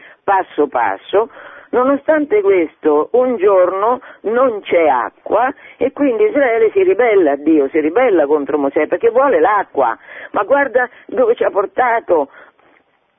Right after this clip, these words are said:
il Signore ci ha portato a morire di sete in questo posto, ma non era meglio se rimanevamo in Egitto schiavi come eravamo?" Questo non lo dicono,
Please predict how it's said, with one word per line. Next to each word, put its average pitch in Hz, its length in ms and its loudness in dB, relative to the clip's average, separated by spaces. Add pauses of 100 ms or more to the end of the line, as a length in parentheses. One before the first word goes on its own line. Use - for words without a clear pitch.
(260)
il 233 220 -2
Signore 202 420 0
ci 196 80 -2
ha 185 60 2
portato 262 500 0
a 247 60 2
morire 226 440 0
di 196 140 0
sete 262 300 0
in 202 80 -4
questo 220 320 0
posto, 202 380 0
ma 202 100 0
non 262 220 0
era 277 180 2
meglio 285 360 0
se 254 120 0
rimanevamo 247 720 -2 (220)
in 247 220 0
Egitto 247 500 -2
schiavi 262 400 0
come 226 200 0
eravamo?" 208 480 2
Questo 185 280 0
non 165 160 -2
lo 180 100 -6
dicono, 156 500 -2